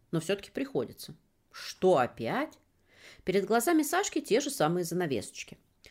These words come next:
Сбоку та же самая мебельная стенка. Она в той же самой квартире. Нет, только не это. Только не то же самое воплощение. И что она должна ещё сделать? Полюбоваться семейной идиллией Тумановых? Свечку подержать?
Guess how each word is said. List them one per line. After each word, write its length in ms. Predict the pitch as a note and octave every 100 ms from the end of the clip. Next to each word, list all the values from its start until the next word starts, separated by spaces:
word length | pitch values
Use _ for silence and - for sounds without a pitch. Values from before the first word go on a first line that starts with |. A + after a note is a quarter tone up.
| - _
Сбоку 400 | E3+ F#3 G#4 A#3
та 140 | G3 C4
же 100 | A3+
самая 360 | F#3+ G#3+ A3+
мебельная 420 | C3 C3 D#3 D#3
стенка. 500 | E3+ - G#2+ - - - _ _ _ -
Она 260 | E3+ A3 G4+
в 80 |
той 240 | - F3 D4
же 120 | D4
самой 320 | - E3+ F#3
квартире. 580 | F#3 F#3+ - C#3+ - - _ _ _
Нет, 380 | E3 F#3 G#3 E3
только 340 | F#3+ A#3+ B3+ A3+
не 160 | A3
это. 300 | F3+ - E3 - - - _ _
Только 380 | - A#3+ E4 E4+
не 140 | C#4 C#4
то 180 | D4
же 100 | C#4+
самое 380 | C#4 C#4 B3+ B3+
воплощение. 800 | A#3 A#3+ B3 - G#3 D3+ C3+ D3 _ _ _ _ -
И 60 | F3
что 220 | - D4
она 140 | C#4+
должна 320 | G3+ G3+ G3+
ещё 340 | A#3+ - - F#3
сделать? 540 | F#3+ G3 G3+ G3+ - _ _ -
Полюбоваться 560 | G3+ A3 A3+ C#4 C4+
семейной 400 | C4 B3+ C#4 C4+
идиллией 480 | C4+ A#3 C#4+ C#4+ C#4
Тумановых? 640 | C#4+ D4 F#4+ C4 C3+ - _
Свечку 460 | - B3+ G4+ G4 G#3
подержать? 540 | F3+ D#3+ D3+ C3 -